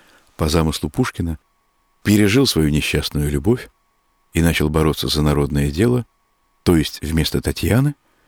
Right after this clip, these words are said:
полюбил народ. И кто знает, допиши Пушкин свой великий роман, не оказался ли бы, в конце концов, Онегин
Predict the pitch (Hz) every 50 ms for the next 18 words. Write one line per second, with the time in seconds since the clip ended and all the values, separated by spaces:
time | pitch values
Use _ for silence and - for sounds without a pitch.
0 | _ _ _ _ _ - - 80 78 78 73 76 78 82 95 98 - - - 80
1 | 76 73 67 67 - - - - _ _ _ _ _ _ _ _ _ _ _ _
2 | _ _ _ _ _ - - - - - - 240 247 196 220 247 220 131 - -
3 | _ _ _ _ _ _ _ _ _ _ _ _ - 98 98 117 123 - 185 175
4 | - 233 226 - - 185 - - 107 92 - - 95 87 78 85 82 87 80 -
5 | 82 80 85 95 123 147 156 139 - _ _ _ _ _ _ _ _ _ _ _
6 | _ _ _ _ _ _ _ _ - 87 98 110 123 127 123 - 139 143 135 180
7 | 196 208 190 - 165 151 143 151 160 - - 139 127 - 143 - 143 127 - 147
8 | - - 120 120 135 160 160 143 143 123